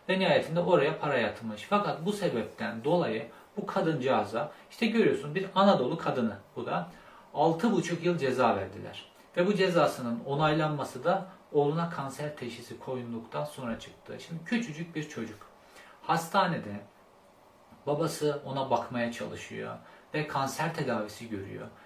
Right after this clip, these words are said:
Kanser tedavisinde moral en önemli şey. Belki de hayatını kaybedecek çok büyük bir ihtimalle.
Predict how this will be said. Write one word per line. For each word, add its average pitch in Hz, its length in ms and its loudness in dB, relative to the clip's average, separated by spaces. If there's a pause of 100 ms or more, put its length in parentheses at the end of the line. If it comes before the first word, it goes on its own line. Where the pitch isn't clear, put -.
(120)
Kanser 160 440 -4
tedavisinde 143 680 -4
moral 139 480 0 (340)
en 180 220 4
önemli 117 420 2
şey. 101 340 -8 (640)
Belki 185 280 4
de 175 60 4
hayatını 175 400 4
kaybedecek 135 640 2
çok 135 260 -6
büyük 147 300 -4
bir 127 60 -8
ihtimalle. 110 680 -4